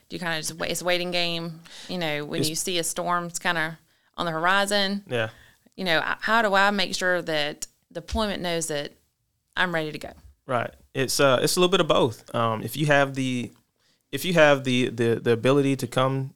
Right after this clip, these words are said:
Speaker 2: you know, to a location like, like C N C and just kinda show your face and just chat up everybody and, you know, let 'em know, "Hey, you know, this is really what I wanna do." Um, you know, that, that'll definitely get your name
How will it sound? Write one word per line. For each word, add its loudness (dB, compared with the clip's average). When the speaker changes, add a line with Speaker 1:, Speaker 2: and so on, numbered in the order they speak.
Speaker 2:
you -4
know, -4
to 0
a 0
location -2
like, -8
like -4
C -4
N -4
C -2
and -4
just -8
kinda -2
show 0
your 0
face 0
and -4
just -6
chat 2
up -6
everybody -2
and, -2
you 2
know, 8
let 8
'em 0
know, 6
"Hey, 4
you -2
know, 0
this -2
is -4
really 0
what 0
I 0
wanna -2
do." -2
Um, -2
you -4
know, -4
that, -2
that'll 2
definitely 2
get -4
your -2
name 0